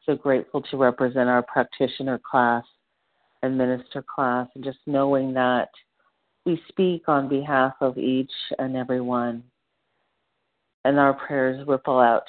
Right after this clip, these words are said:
to the entire world, the entire universe, because we truly are one.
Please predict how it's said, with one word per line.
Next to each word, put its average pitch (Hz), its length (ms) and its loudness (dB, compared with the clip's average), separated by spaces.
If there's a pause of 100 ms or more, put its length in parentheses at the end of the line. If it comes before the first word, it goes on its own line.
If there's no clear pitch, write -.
to 131 320 -4 (100)
the 135 140 -2
entire 123 440 -2
world, 120 440 2
the 123 100 -2
entire 113 320 -4
universe, 107 640 -4 (1300)
because 156 300 -6 (100)
we 127 100 -4 (120)
truly 117 320 -6
are 110 160 -2
one. 110 360 -6